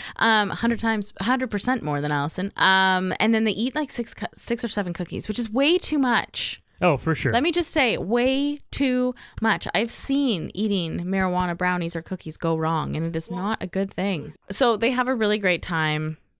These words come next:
Speaker 1: They're just, like, ordering everything off of the room service menu. It's, it's pretty funny. The guy from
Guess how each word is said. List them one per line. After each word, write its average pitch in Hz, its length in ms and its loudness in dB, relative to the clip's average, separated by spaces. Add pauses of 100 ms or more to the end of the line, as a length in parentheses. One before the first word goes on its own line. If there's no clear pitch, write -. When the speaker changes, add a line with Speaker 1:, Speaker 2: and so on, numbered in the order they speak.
(140)
Speaker 1:
They're 160 220 2
just, 160 320 -4
like, 151 460 -2 (100)
ordering 175 420 2
everything 165 360 0
off 160 180 0
of 165 140 -6
the 160 100 -4
room 151 180 -2
service 151 360 -2
menu. 147 520 -2 (120)
It's, 175 300 -2 (380)
it's 196 220 -2
pretty 254 200 0
funny. 190 420 0 (100)
The 208 180 -2
guy 233 440 2
from 220 440 0